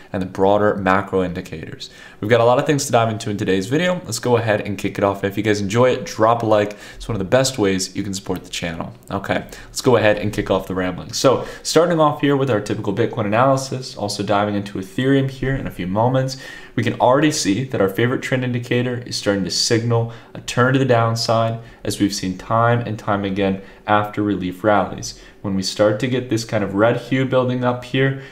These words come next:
this is usually the sign that further downside is coming. And so far throughout this entire bear market, we've always flushed down to new lows.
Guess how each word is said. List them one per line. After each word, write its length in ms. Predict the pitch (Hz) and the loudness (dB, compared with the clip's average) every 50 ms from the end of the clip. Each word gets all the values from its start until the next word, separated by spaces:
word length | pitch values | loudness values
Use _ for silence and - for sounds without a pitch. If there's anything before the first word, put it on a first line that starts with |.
| - - | -20 -14
this 120 | - 107 98 | -10 -6 -6
is 120 | 95 92 | -2 0
usually 320 | 104 110 117 117 127 131 | 0 0 0 0 -2 -4
the 60 | 131 131 | -4 -4
sign 500 | - - 117 113 110 107 107 104 98 98 | -4 0 2 2 4 2 2 0 -2 -6
that 140 | 98 - | -8 -8
further 240 | - - 107 104 104 98 | -2 0 0 0 2 2
downside 440 | 104 95 92 92 95 - - 92 | 2 2 2 2 0 -4 -6 -8
is 100 | 92 - | -8 -10
coming. 480 | - - - 127 127 131 127 123 123 127 - - - - - - | -10 -2 0 0 2 2 0 -2 -2 -6 -10 -16 -20 -20 -8 -2
And 280 | - 120 120 120 - | 0 0 0 0 -2
so 280 | - - - 143 175 202 | -4 0 2 2 2 2
far 360 | 202 - 190 196 190 165 135 | 2 2 2 4 4 4 2
throughout 300 | 120 120 120 113 110 110 | 2 2 2 2 2 0
this 200 | - 110 - - | -2 -4 -2 -2
entire 360 | 107 101 - - 101 101 101 | -4 -6 -4 0 2 2 2
bear 220 | 98 104 151 165 156 | 2 2 2 2 4
market, 480 | 135 120 113 110 107 - - 104 104 - - - | 4 4 2 2 2 0 -4 -4 -4 -8 -14 -6
we've 200 | - 120 113 117 - | -4 -4 -4 -2 0
always 300 | - 104 104 107 110 113 | 2 2 4 4 2 -2
flushed 380 | - - 104 101 95 - - | -2 0 0 2 2 0 -4
down 200 | - 98 95 92 92 | -2 -2 -2 -2 -2
to 120 | - 104 | -4 -2
new 160 | 95 95 90 | -2 -2 0
lows. 520 | 92 104 123 127 110 - - - - - | 2 2 4 4 2 0 -2 -4 -8 -10